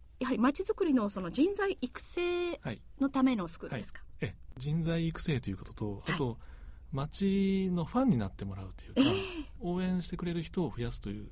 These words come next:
Speaker 2: 二つ意味合いがありますね。
Speaker 1: はい。
Speaker 2: これからの街づくり、もう継続的にやっぱりやっていくためには、ずっと松山に関わっていただける人を育てていかないといけないですし、
Speaker 1: ええ。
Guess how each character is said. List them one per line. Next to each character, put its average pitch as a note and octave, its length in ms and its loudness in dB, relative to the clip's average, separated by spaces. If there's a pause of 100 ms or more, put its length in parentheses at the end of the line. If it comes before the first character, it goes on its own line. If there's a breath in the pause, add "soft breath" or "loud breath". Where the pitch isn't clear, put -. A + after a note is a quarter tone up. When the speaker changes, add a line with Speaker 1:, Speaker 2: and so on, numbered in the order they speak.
(300 soft breath)
Speaker 2:
二 G#3+ 180 -2
つ F#3+ 200 0
意 F3+ 60 2
味 E3+ 120 2
合 E3 80 -2
い D3+ 40 -4
が C#3 80 -4
あ B2+ 40 -4
り B2+ 60 -4
ま A2+ 80 -2
す A#3+ 80 4
ね。 A#3+ 60 4
Speaker 1:
は D#3 60 0
い。 C#3 80 -6 (1000 soft breath)
Speaker 2:
こ - 80 -2
れ F#3+ 80 2
か A3+ 80 4
ら A3+ 80 6
の F3 80 6
街 A#2 260 -2
づ G#2 60 -4
く - 100 -6
り、 F#2 240 -4
も C3+ 80 0
う - 20 -4
継 E3+ 180 -2
続 F3 180 0
的 D#3+ 100 -2
に E3 60 2
や D3+ 80 0
っ - 20 -10
ぱ - 80 -6
り A2 60 0
や F#2+ 80 -2
っ - 20 -12
て - 120 -8
い - 20 -8
く - 80 -12
た G#2+ 80 -6
め G2+ 80 -4
に F2+ 120 -10
は、 F#2+ 320 -8 (360 soft breath)
ず C#3+ 120 -4
っ F3+ 40 -4
と - 120 -4
松 F3+ 200 0
山 C3+ 140 2
に F#2 40 -4
関 - 200 -6
わ A2+ 60 -6
っ - 20 -12
て A2 100 -10
い F#2 40 -10
た F#2+ 120 -8
だ F2+ 60 -8
け - 120 -10
る F2+ 220 -8 (200)
人 - 200 -4
を F#2 40 -6
育 G#2+ 220 -2
て F#2+ 140 -8 (260)
て A2 100 -8
い G2 40 -6
か - 100 -8
な G2 80 -6
い F2+ 60 -8
と - 80 -10
い - 20 -8
け - 80 -10
な G2 80 -8
い F2+ 60 -12
で F#2 100 -14
す - 80 -10
し、 G2 240 -6
Speaker 1:
え G3+ 60 4
え。 G3 200 0